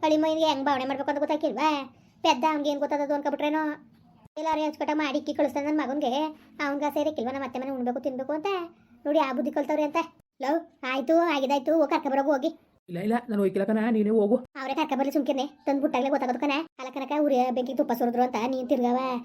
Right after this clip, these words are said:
Speaker 1: ಆ ಒಯ್ದಂಗೆ ಎತ್ ಕಟ್ತೀಯಲ್ಲ ನೀನ್ ಸರಿಯಾ ನೀನು? ಎಲ್ಲಾರು ತಿಳುವಳಿಕೆ ಹೇಳ್ತಾನೆ ಬಿಟ್ಟು ಏನ್ ಅವ್ರ ಮನೆ ರಾಮ್ಲಿಯ ಗಂಜಿ ಬಿಟ್ಟು ಕಳ್ಸವ್ರೆ. ಈ ನನ್ ಮಗನಿಗೂ ಬುದ್ಧಿ ಇಲ್ಲ, ನಿನ್ಗೂ ಬುದ್ಧಿ ಇಲ್ವಕ? ಅದ್ನೇ ಹೇಳ್ತಾ ಕುಂತಿದ್ಯಲ್ಲ ನೀನು. ಅಲ್ಲ ಕನಕ, ಇವ್ರು ಹೋಗೋದಕ್ಕೆ ಸಂದಾಗಿರ್ತದೆ, ಅಲ್ಲಿ ಇರೋದ್ನ ಹೆಂಗೋ ಆಮ್ಲಿಯ ಗಂಜಿ ಬಿಟ್ಟವ್ರೆ. ಇನ್ನು ಏನು ಮಾಡಾರು ಒತ್ತರಕ್ಕೆ ಇವ್ನು ಎದ್ದೆ ಹೊತ್ತಿಗೆ ಬಂದ್ಬಿಟ್ಟವನೆ,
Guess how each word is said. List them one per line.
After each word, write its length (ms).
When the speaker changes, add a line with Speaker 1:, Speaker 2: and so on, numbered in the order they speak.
Speaker 1:
ಆ 40
ಒಯ್ದಂಗೆ 320
ಎತ್ 120
ಕಟ್ತೀಯಲ್ಲ 320
ನೀನ್ 100
ಸರಿಯಾ 220
ನೀನು? 520
ಎಲ್ಲಾರು 340
ತಿಳುವಳಿಕೆ 300
ಹೇಳ್ತಾನೆ 220
ಬಿಟ್ಟು 200
ಏನ್ 140
ಅವ್ರ 120
ಮನೆ 160
ರಾಮ್ಲಿಯ 300
ಗಂಜಿ 200
ಬಿಟ್ಟು 200
ಕಳ್ಸವ್ರೆ. 680
ಈ 100
ನನ್ 140
ಮಗನಿಗೂ 220
ಬುದ್ಧಿ 180
ಇಲ್ಲ, 180
ನಿನ್ಗೂ 220
ಬುದ್ಧಿ 180
ಇಲ್ವಕ? 200
ಅದ್ನೇ 440
ಹೇಳ್ತಾ 280
ಕುಂತಿದ್ಯಲ್ಲ 320
ನೀನು. 200
ಅಲ್ಲ 440
ಕನಕ, 220
ಇವ್ರು 180
ಹೋಗೋದಕ್ಕೆ 280
ಸಂದಾಗಿರ್ತದೆ, 500
ಅಲ್ಲಿ 240
ಇರೋದ್ನ 260
ಹೆಂಗೋ 140
ಆಮ್ಲಿಯ 240
ಗಂಜಿ 180
ಬಿಟ್ಟವ್ರೆ. 580
ಇನ್ನು 320
ಏನು 200
ಮಾಡಾರು 260
ಒತ್ತರಕ್ಕೆ 360
ಇವ್ನು 140
ಎದ್ದೆ 160
ಹೊತ್ತಿಗೆ 260
ಬಂದ್ಬಿಟ್ಟವನೆ, 420